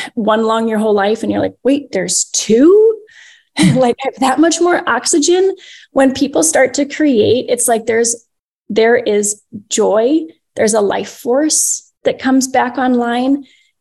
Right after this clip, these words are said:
and it moves and affects every single part of their life. Even the most jaded skeptics I've had who have been, like, doctors, lawyers, executives who are like,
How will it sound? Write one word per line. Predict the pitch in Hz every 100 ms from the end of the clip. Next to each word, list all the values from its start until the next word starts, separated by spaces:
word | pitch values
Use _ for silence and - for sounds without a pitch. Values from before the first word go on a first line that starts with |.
| -
and | 226 -
it | 277 -
moves | 240 226 240 240 240
and | 220
affects | 214 240 254 - - -
every | 220 254 277
single | 254 - 220 190 208
part | - - - -
of | 208
their | 202 -
life. | - - - - _ _ _ -
Even | 277 294 311 370 339
the | 311
most | 262 262 -
jaded | 233 226 226
skeptics | 220 - 202 - 214 -
I've | 202 196
had | 196 214 - -
who | 196 214
have | 202 202
been, | 208 202 202
like, | 156 160 _ _ _ _ _ _
doctors, | 269 285 285 269
lawyers, | 240 240 240 233
executives | 220 202 214 214 208 208 202 -
who | 226
are |
like, | 196 -